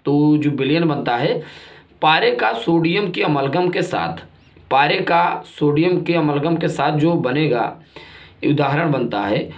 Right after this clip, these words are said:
वो ठोस का द्रव में होता है। ठोस का गैस में विलयन, अब यहाँ पर ध्यान दें, एच टू प्लस पीडी में मिश्रण, एच टू प्लस पीडी में मिश्रण ठोस का गैस में। बात समझ में आ रही है? ठोस ठोस में, ठोस द्रव में, ठोस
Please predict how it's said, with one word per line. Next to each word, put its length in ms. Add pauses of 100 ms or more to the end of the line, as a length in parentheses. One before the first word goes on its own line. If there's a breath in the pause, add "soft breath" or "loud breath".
(120)
वो 160
ठोस 260
का 160
द्रव 220
में 120
होता 300
है। 160 (920 loud breath)
ठोस 260
का 180
गैस 320
में 120
विलयन, 480
अब 160
यहाँ 260
पर 100
ध्यान 220
दें, 80
एच 280
टू 100
प्लस 340
पीडी 260
में 120
मिश्रण, 420 (600 loud breath)
एच 240
टू 80 (100)
प्लस 720 (460 loud breath)
पीडी 260
में 120
मिश्रण 460 (540 loud breath)
ठोस 280
का 200
गैस 360
में। 220 (640)
बात 280
समझ 220
में 60
आ 60
रही 240
है? 160 (480 loud breath)
ठोस 300
ठोस 280
में, 180
ठोस 200
द्रव 280
में, 120
ठोस 400